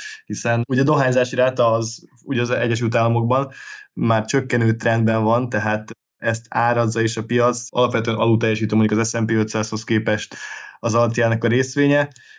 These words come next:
Viszont, hogyha a cégnek a számait nézzük, ugye árbevétel, profit a két legalapvető, legfontosabb szám, de mind a kettő stabil, és profit soron az elemzők növekedést is várnak, szerintem jelentősnek mondható növekedést.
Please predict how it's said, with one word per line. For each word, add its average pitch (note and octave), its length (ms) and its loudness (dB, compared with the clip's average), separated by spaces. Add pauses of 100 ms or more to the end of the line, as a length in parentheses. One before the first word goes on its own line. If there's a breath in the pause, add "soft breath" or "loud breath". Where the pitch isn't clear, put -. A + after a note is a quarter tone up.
(220 loud breath)
Viszont, D3+ 520 0
hogyha C3 580 0
a - 100 -6
cégnek B2+ 360 -2
a B2 40 -2
számait B2 520 -2
nézzük, C#3+ 640 0
ugye A2+ 220 0
árbevétel, A#2 720 2
profit A#2 460 -2
a G#2+ 100 -2
két A2+ 240 -2
legalapvető, A2 880 -2
legfontosabb G#2+ 760 -2 (500 loud breath)
szám, D3+ 580 2
de C#3 100 -2
mind D3 160 4
a B2+ 60 0
kettő A#2 580 0
stabil, C#3 400 2
és A#2 160 -2
profit D3 300 0
soron C3 180 0
az B2 80 0
elemzők A#2+ 580 0
növekedést A2+ 640 2
is G#2+ 140 -2
várnak, A2 460 0
szerintem A2+ 300 2
jelentősnek G#2+ 440 2
mondható G#2+ 240 2
növekedést. G#2+ 600 2